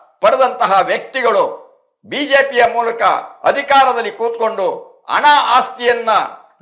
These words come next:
ಲೂಟಿ ಹೊಡಿತಾ ಇದ್ದಾರೆ. ಅಂತಹ ಆರ್ ಎಸ್ ಎಸ್ ನ ವ್ಯಕ್ತಿಗಳೇ ಇವತ್ತು ಆರ್ ಎಸ್ ಎಸ್ ನ ಗಣವೇಶದಲ್ಲಿ, ಮೆರವಣಿಗೆಯಲ್ಲಿ, ಅಂದ್ರೆ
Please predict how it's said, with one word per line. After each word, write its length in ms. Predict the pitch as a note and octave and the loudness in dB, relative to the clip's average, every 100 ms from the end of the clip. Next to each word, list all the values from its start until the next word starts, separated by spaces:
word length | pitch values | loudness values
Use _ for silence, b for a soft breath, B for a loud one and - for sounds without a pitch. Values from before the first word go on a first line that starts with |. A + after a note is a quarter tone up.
| C#3 | -6
ಲೂಟಿ 320 | G#3 D#4 - D4 | -2 -2 0 0
ಹೊಡಿತಾ 300 | C4+ A#3+ B3 A#3 | 2 0 2 2
ಇದ್ದಾರೆ. 240 | A3+ G3+ D#3+ B2 - - F#3 | 4 2 0 -2 -16 -6 -6
ಅಂತಹ 280 | A#3+ A3+ A3 G#3 D3+ F#3+ | 0 0 2 0 0 2
ಆರ್ 120 | B3 | 2
ಎಸ್ 160 | B3+ - B3+ | 0 -2 -4
ಎಸ್ 140 | A#3+ A#3 | -2 -2
ನ 40 | A3+ F3+ - - _ _ _ _ - | 0 -2 -4 -20 _ _ _ _ -20
ವ್ಯಕ್ತಿಗಳೇ 760 | A#2+ A#3 C4 - C#4+ C#4 C#4+ B3+ - - F#3 | -2 -2 -2 -8 0 2 4 2 0 -10 -6
ಇವತ್ತು 340 | A3+ A#3 A3+ G3+ C#3+ F3+ | -4 -4 -4 -4 -2 0
ಆರ್ 100 | A3+ | 0
ಎಸ್ 120 | - G#3+ | -6 -10
ಎಸ್ 100 | G#3 | -8
ನ 80 | G3 B2 | -8 -6
ಗಣವೇಶದಲ್ಲಿ, 840 | D#3+ B3+ C#4+ D4 C#4 C4 B3 G#3+ E3+ - _ _ _ _ - A#2+ D#3+ | -2 2 2 2 0 -2 -4 -6 -10 -14 _ _ _ _ -20 -4 2
ಮೆರವಣಿಗೆಯಲ್ಲಿ, 760 | C#4+ D#4 D#4 D4 C4 A#3 G#3+ F3+ | 6 6 4 4 4 4 -2 -2
ಅಂದ್ರೆ 160 | A#3+ | 0